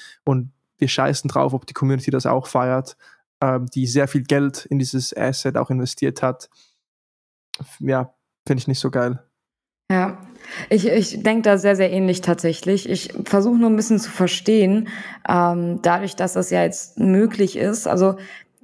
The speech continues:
Speaker 2: C C Zero ist ja generell auch in der Web zwei Welt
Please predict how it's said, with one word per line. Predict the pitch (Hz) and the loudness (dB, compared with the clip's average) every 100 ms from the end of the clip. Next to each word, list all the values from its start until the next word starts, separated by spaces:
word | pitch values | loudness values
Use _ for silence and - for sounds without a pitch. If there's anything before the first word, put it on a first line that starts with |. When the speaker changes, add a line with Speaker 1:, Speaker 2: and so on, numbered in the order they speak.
| _ - | _ -6
Speaker 2:
C | - 247 | 4 4
C | 226 | 4
Zero | 190 190 226 208 202 - | 2 4 6 6 4 0
ist | - - | -4 0
ja | 190 180 | 2 4
generell | 180 175 170 190 196 | 4 2 2 2 2
auch | - 185 185 | 4 2 0
in | 180 | 0
der | 170 | 0
Web | 160 156 | 0 -4
zwei | - 151 175 180 | -4 0 2 2
Welt | 156 160 156 | 2 0 0